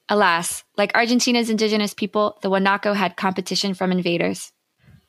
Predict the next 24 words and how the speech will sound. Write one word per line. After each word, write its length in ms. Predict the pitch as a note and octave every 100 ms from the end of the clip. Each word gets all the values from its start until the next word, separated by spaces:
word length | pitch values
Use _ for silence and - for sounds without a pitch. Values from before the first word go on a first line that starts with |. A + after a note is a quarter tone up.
| _
During 220 | - D4 E4+
the 80 |
nineteenth 360 | D4 C4 C4+ B3
century, 540 | A3 A3 A3 G#3 G#3 -
the 140 | -
Argentinian 600 | B3 B3+ C#4+ C4+ B3 A3+
government 400 | G3+ F#3 F#3 F3
launched 260 | F3+ E3+ F3+
its 120 | F3+
desert 340 | - F#3+ G3
campaign 600 | - F3+ F3 F3+ F3 G3 - _ - - _ _
and 80 | G3+
systematically 720 | - B3+ C#4+ C4 A#3+ A#3+ A3
evicted 440 | F#3+ F#3 F3+ F#3 -
and 100 | G3
exterminated 640 | F3+ - F#3+ F#3 F3 E3+ F3+
the 60 |
country's 420 | F3+ F#3 F3+ F#3
indigenous 460 | - F#3 F#3 F3+ F3
people. 440 | - F3 - F#3+ - _ _ _
Europeans, 720 | B3 C#4+ D4+ C4 A#3 G#3 G#3
including 540 | - G#3+ A#3+ A3+ G#3+ G3+
Marina's 480 | G3 G3+ A#3 A#3 G#3+
grandfather, 680 | G3+ F#3+ F#3 E3+ F3 F3